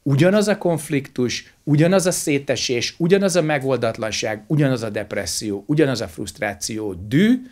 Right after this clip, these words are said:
reménytelenség, önbizalomhiány és gyűlölet. Na, ekkor nem vállaltuk jól a konfliktust, mert ez lett belőle.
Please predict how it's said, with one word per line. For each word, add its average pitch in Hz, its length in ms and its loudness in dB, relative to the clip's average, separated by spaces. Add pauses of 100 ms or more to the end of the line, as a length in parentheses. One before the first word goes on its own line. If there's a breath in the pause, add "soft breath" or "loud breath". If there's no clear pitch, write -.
(320 loud breath)
reménytelenség, 127 1000 0
önbizalomhiány 113 1000 -2
és 98 180 -12
gyűlölet. 78 680 -12 (560)
Na, 107 340 -10
ekkor 147 500 -2
nem 147 340 -2
vállaltuk 82 680 -10
jól 85 200 -6
a 80 80 -16
konfliktust, - 760 -14
mert 107 140 -12
ez 90 140 -8
lett 82 200 -12
belőle. - 500 -14